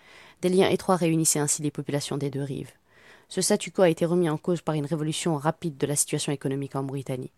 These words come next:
pays sah-, sahélo-saharien où les équilibres politiques sont très fragiles. La dégradation de la situation s'est précipitée à partir de mille neuf cent soixante-douze, sous le double coup de la sécheresse et de la guerre contre le Polisario. Les villes mauritaniennes connurent alors un afflux important de personnes, surtout des Maures,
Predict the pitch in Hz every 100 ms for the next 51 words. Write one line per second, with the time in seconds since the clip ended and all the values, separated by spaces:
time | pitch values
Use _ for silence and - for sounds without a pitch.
0 | - 151 143 - 143 139 - - 147 139
1 | 143 139 135 139 139 147 - - - -
2 | 160 151 165 - 165 156 - 151 135 -
3 | - 135 151 - 139 120 131 127 _ _
4 | - - - 160 165 180 190 180 170 202
5 | 175 151 - - 151 - 175 156 - 160
6 | 160 - - 151 - 139 160 143 143 139
7 | 147 147 - 147 139 139 139 _ - -
8 | - 160 156 151 175 156 - 160 139 143
9 | 156 - 156 123 - - - 143 147 139
10 | 139 147 - 139 139 143 135 139 135 131
11 | 131 131 _ _ _ _ - - - -
12 | 170 208 202 180 180 185 185 175 175 165
13 | 165 170 160 165 - 165 165 170 - 170
14 | 151 151 - 156 143 - 165 175 160 156
15 | 143